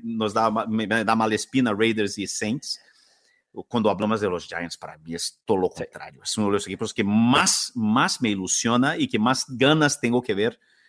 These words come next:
Speaker 1: en esta temporada.
Speaker 2: Sí, a mí, a mí también me, me entusiasma, eh, esa ofensiva. Creo que Darren Waller quizá no vaya a estar en el rango en el que quizá lo teníamos hace algunos años,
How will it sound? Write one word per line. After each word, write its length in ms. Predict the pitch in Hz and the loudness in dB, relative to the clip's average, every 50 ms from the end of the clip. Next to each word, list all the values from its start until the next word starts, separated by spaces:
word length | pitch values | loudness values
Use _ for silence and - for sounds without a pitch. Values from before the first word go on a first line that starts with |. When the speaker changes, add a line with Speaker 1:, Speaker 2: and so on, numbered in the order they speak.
| _ _ _ | _ _ _
Speaker 1:
en 140 | - - 85 | -8 -6 -6
esta 180 | 85 - - - | -6 -6 -8 -10
temporada. 500 | - 76 71 71 - - 73 76 - _ _ _ _ | -12 -12 -10 -12 -12 -12 -14 -16 -18 _ _ _ _
Speaker 2:
Sí, 320 | - - 127 120 110 - _ - | -16 -14 -12 -12 -14 -16 _ -8
a 80 | 107 123 | -6 -4
mí, 100 | 139 143 - | -4 -4 -4
a 100 | - 139 | -2 -2
mí 120 | 147 160 151 | -2 -2 0
también 300 | - 156 147 147 151 151 | 0 0 0 0 -2 -2
me, 140 | 143 131 98 | -4 -6 -4
me 120 | 120 123 123 | -4 -4 -6
entusiasma, 880 | 123 - - 131 - - 139 135 147 143 147 151 139 135 131 123 110 - - - - _ _ _ _ | -6 -6 -10 -12 -6 2 2 4 4 2 2 0 0 2 2 0 -2 -4 -12 -20 -20 _ _ _ _
eh, 300 | - 113 113 113 113 - - | -4 -2 0 0 0 -2 -4
esa 240 | - 127 - 147 | -6 -6 -4 -6
ofensiva. 540 | 131 - - 107 104 - - 127 135 143 143 - | -6 -6 -8 -10 -10 -8 -8 -2 0 0 0 0
Creo 140 | 143 131 | -2 -4
que 120 | - - 131 | -4 -2 0
Darren 340 | 135 131 127 127 131 131 120 | 2 4 4 2 2 -2 -2
Waller 440 | 113 113 110 117 120 123 123 131 - - - _ _ _ | 2 2 4 4 4 2 2 0 -2 -8 -18 _ _ _
quizá 440 | _ 240 233 - - - 233 254 | _ -4 -2 -2 2 4 4 4
no 180 | 277 277 277 262 | 4 4 4 4
vaya 240 | 269 233 214 226 240 | 4 4 2 4 0
a 40 | 208 | -2
estar 260 | - - - 196 214 | -2 -2 -4 -4 -2
en 120 | 220 208 | -2 0
el 140 | 185 165 151 | -2 -2 0
rango 760 | 143 147 156 170 190 190 175 170 151 151 160 170 202 214 - 170 | 0 2 2 2 2 0 -2 -2 0 2 4 6 4 4 2 -2
en 260 | 151 143 139 139 135 | -4 -4 -4 -4 -4
el 380 | 135 135 139 139 131 120 - _ | -4 -4 -4 -6 -6 -10 -12 _
que 200 | - 135 131 - | -6 -6 -6 -6
quizá 260 | - 127 - - 147 | -10 -8 -2 0 2
lo 120 | 170 190 185 | 2 2 2
teníamos 600 | - 139 139 156 156 147 131 127 123 120 - - | 0 -2 -2 0 0 0 0 0 -2 -6 -6 -6
hace 180 | 123 127 - 131 | -8 -6 -4 -4
algunos 400 | 127 123 127 135 131 123 - - | -4 -4 -6 -6 -6 -6 -2 -2
años, 400 | 123 127 131 139 175 196 - | -2 -2 0 -2 -4 -6 -6